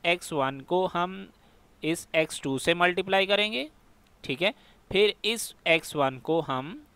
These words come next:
वाई टू से मल्टीप्लाई करेंगे। Similarly, वाई वन को पहले हम एक्स टू से मल्टीप्लाई करेंगे और वाई वन को हम फिर किससे मल्टीप्लाई करेंगे? वाई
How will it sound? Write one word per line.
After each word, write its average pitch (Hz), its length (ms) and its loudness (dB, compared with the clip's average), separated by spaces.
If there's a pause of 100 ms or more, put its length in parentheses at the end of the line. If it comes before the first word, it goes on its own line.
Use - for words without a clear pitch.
(680)
वाई 156 240 6
टू 143 220 -2
से 135 180 0
मल्टीप्लाई 117 500 -4
करेंगे। - 420 -16 (380)
Similarly, 175 960 -2 (380)
वाई 123 260 2
वन 170 260 2
को 185 100 -2
पहले 190 300 0
हम 196 280 -4
एक्स - 600 -6
टू 196 160 -2
से 214 140 -4
मल्टीप्लाई 208 500 0
करेंगे 208 420 -2 (560)
और 170 320 10
वाई 143 300 6
वन 180 300 0
को 196 160 0
हम 147 280 -4
फिर 165 180 -6
किससे 160 320 -6
मल्टीप्लाई 131 480 -2
करेंगे? 127 480 -4 (500)
वाई 135 440 2